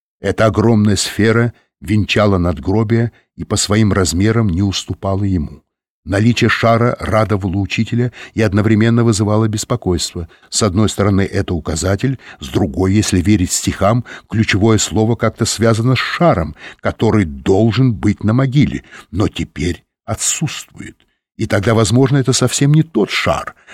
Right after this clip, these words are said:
Чтобы прояснить ситуацию, он собирался самым тщательным образом осмотреть надгробие. Дождь лил как из ведра, и он засунул криптекс поглубже в правый карман, чтобы не намок. В левом кармане лежал револьвер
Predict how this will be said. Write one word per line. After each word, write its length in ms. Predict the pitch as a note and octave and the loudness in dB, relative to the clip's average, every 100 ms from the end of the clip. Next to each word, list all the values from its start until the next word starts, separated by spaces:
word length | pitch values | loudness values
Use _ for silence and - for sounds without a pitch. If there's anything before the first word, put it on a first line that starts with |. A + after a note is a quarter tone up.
| - | -12
Чтобы 300 | - C3 B2 | -4 0 2
прояснить 420 | C3 B2 - D3+ | 4 2 4 2
ситуацию, 560 | - C3 D3 D#3 - G#2 | 2 -2 0 0 0 -2
он 60 | |
собирался 580 | F#2 G2+ A2+ B2+ - B2+ - - | -2 0 2 0 0 -2 -4 -6
самым 500 | - - A#2 C3+ C#3 | 0 2 2 2 2
тщательным 680 | - - A#2 A#2+ B2+ B2 B2 | 0 -2 0 2 2 2 0
образом 460 | - G#2+ G#2+ A#2+ A2+ | -2 0 0 0 0
осмотреть 580 | G2+ - F#2+ - F2 F#2 | -2 0 -2 -2 -4 -2
надгробие. 720 | F2+ C#2+ - - - - - - _ _ _ _ | -4 -4 -10 -10 -10 -14 -16 -20 _ _ _ _
Дождь 480 | C#2 D2 A#2+ - - | -6 0 0 -2 -4
лил 220 | D#2+ A#2+ | -2 -2
как 240 | - G2 | -2 -4
из 180 | G#2+ D#2+ | -4 -4
ведра, 440 | D2 F2 F#2 F2 - _ _ | -6 -6 -6 -8 -12 _ _
и 80 | - | -4
он 160 | G#2 A2+ | 0 2
засунул 480 | A#2+ A2 A#2+ A2+ G#2+ | 2 2 2 2 0
криптекс 640 | - A#2 - C3+ - - _ _ | -2 -4 -4 -8 -8 -14 _ _
поглубже 540 | G#2+ G2 F2 A2+ F2 G#2+ | -6 -4 -2 -2 -2 -6
в 120 | - | -6
правый 300 | F#2 G2 F#2 | -4 -2 -2
карман, 500 | F#2+ E2+ F2 A2 A#2 _ _ | -4 -4 -2 -4 -6 _ _
чтобы 320 | - F#2+ F#2+ | -10 -4 -2
не 100 | G2 | 0
намок. 480 | F#2 F2 B1 - _ _ _ _ | 0 -2 -4 -10 _ _ _ _
В 60 | - | -2
левом 320 | G2+ A#2 B2 | 2 2 2
кармане 460 | - A#2 B2 A#2+ A#2 | 2 2 2 2 0
лежал 420 | F2+ F#2+ G#2 G#2+ | 0 0 0 0
револьвер 500 | F#2+ F#2 F2+ F2+ | 0 0 0 -2